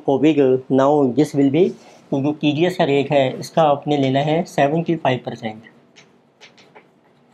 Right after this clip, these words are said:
And जो सेशन, तो इसका सेशन है वन नाइंटी सेवन बी। It means, uh, due to covid restriction, तो अब ये रेट बन जाएगा आपका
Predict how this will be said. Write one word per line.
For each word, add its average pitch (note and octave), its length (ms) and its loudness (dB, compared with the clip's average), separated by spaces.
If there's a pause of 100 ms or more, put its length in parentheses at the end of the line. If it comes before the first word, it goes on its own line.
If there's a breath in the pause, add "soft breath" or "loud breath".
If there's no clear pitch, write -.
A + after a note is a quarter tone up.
(300)
And C3 160 -2
जो C#3+ 80 0
सेशन, C#3 560 -2
तो C#3+ 100 -2
इसका C#3+ 200 0
सेशन C#3+ 400 0
है D3 180 4
वन C#3+ 180 2
नाइंटी C#3 380 2
सेवन B2+ 360 -2
बी। - 140 -16 (2250 soft breath)
It D3 160 -2
means, F3 300 2
uh, B2+ 100 0 (240)
due D3+ 180 4
to E3 80 0 (180)
covid D3 320 2
restriction, D#3+ 580 0
तो D#3+ 80 2
अब C#3+ 120 2
ये D#3 120 4
रेट C#3 220 0
बन C3 140 0
जाएगा C3 260 0
आपका C#3 200 -2